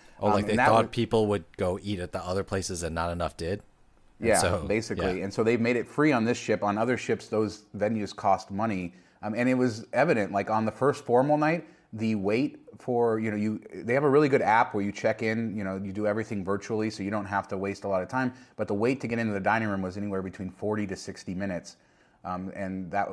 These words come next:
Speaker 2: happened several different nights. Um, the food was, you know, pretty good. Generally, we eat in the dining room. I'm not spending a lot of money. Like, on our transatlantic, we did the steakhouse, which was really nice. Um,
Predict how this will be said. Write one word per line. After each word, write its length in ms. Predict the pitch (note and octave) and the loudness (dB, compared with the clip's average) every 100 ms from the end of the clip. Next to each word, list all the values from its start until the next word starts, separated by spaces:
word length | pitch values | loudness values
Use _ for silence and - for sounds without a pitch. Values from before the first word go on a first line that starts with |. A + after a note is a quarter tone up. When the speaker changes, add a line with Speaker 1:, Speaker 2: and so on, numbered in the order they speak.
| E2 | -4
Speaker 2:
happened 340 | G#2 G2+ F#2+ | -2 -2 -6
several 300 | - G#2 G2 | -2 -2 -2
different 320 | F#2+ F#2 E2+ | -6 -8 -8
nights. 400 | F2+ G2 G#2 - - _ _ _ | -4 -4 -4 -10 -18 _ _ _
Um, 220 | G2 G2+ | -4 -2
the 80 | G#2 | -2
food 240 | - E3 F3 | -2 0 2
was, 260 | E3 C#3 | 0 0
you 60 | D3+ | 0
know, 100 | B2 | 0
pretty 180 | D3 C#3 | 0 0
good. 160 | B2+ | 0
Generally, 380 | A#2+ C3+ F#3 F3+ | 2 2 2 2
we 120 | C3 A#2+ | 2 2
eat 120 | B2 | 0
in 80 | A#2 | 0
the 60 | |
dining 260 | G#2 G#2+ A#2+ | 2 2 2
room. 140 | A#2+ | 0
I'm 100 | G#2+ | 0
not 160 | A#2+ A#2+ | 0 -2
spending 300 | - A2 G#2+ | -4 -2 0
a 40 | |
lot 200 | G2 G#2 | 4 4
of 60 | A2 | 4
money. 260 | A2 A2 A2 - _ | 0 -4 -8 -16 _
Like, 180 | G#2+ G#2+ | -2 0
on 120 | G#2 | 0
our 80 | G#2 | 0
transatlantic, 640 | - A#2+ A#2+ A2+ A2 A2+ | -2 -2 -2 0 0 0
we 80 | G#2+ | 0
did 180 | F#2+ G#2+ | 0 0
the 60 | G2+ | -2
steakhouse, 640 | - G#2 G#2 G#2+ G2+ - | -4 -4 2 4 4 0
which 160 | G#2+ | -8
was 120 | G#2 G2 | -8 -4
really 200 | G2+ G2 | -4 -2
nice. 380 | F#2+ G2 G2 - _ _ - | 0 -2 -4 -12 _ _ -6
Um, 260 | G2+ G2 | -4 -4